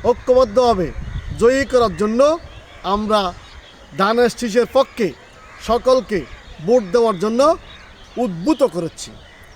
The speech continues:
আমরা চট্টগ্রাম মহানগর শাখা, চট্টগ্রাম বিভাগীয় শাখা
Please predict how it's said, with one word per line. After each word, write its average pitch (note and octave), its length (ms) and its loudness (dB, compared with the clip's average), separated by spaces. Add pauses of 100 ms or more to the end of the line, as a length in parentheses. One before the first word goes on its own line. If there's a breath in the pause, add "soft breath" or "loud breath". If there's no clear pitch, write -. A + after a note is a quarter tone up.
(400)
আমরা C4+ 480 2 (720)
চট্টগ্রাম A3+ 320 -2
মহানগর C4+ 540 4 (1160)
শাখা, C#4 500 2 (460)
চট্টগ্রাম A3 260 -4
বিভাগীয় B3 400 2
শাখা C#4 460 2